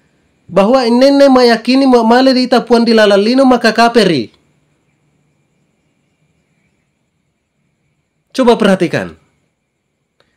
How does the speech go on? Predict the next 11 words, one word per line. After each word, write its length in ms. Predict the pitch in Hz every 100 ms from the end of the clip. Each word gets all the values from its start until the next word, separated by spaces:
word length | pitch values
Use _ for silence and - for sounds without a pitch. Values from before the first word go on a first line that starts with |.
| _ _ _ _ _ _ _
Sedangkan 880 | - 254 247 254 254 247 247 247 247
tarekat 480 | - 233 320 - 311
yang 160 | 277 262
mereka 400 | 247 233 233 202
ikuti, 720 | 185 147 147 247 320 285 _ _ _ _
pendiri 480 | 233 220 220 220 214
tarekat 560 | 214 202 302 320 254
yang 240 | 247 233 226
mereka 320 | 196 185 190
ikuti 400 | 151 151 175 285
meyakini. 880 | 294 302 277 302 330 294 254 254